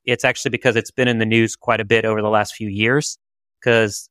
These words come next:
uh, that's where the human rights abuses against the Uyghur people have been reported.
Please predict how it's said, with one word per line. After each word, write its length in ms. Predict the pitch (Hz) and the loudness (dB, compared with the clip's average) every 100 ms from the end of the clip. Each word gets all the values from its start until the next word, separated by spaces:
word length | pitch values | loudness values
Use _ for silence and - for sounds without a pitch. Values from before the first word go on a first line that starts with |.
| - | -2
uh, 220 | 113 107 | 0 2
that's 260 | 127 143 160 | 2 0 2
where 100 | 123 | 2
the 60 | |
human 300 | 110 147 120 | 2 2 2
rights 280 | 117 127 - | 0 -2 -4
abuses 460 | 143 143 143 151 135 | -2 0 -2 -4 -4
against 320 | 120 117 - | -8 -10 -4
the 80 | 110 | 0
Uyghur 320 | 117 131 143 | 0 0 -4
people 460 | - 147 - 151 143 | -4 -8 -4 -4 -2
have 140 | 131 | 0
been 120 | 143 | 2
reported. 540 | 139 - 151 156 160 | 0 -4 -6 -4 -6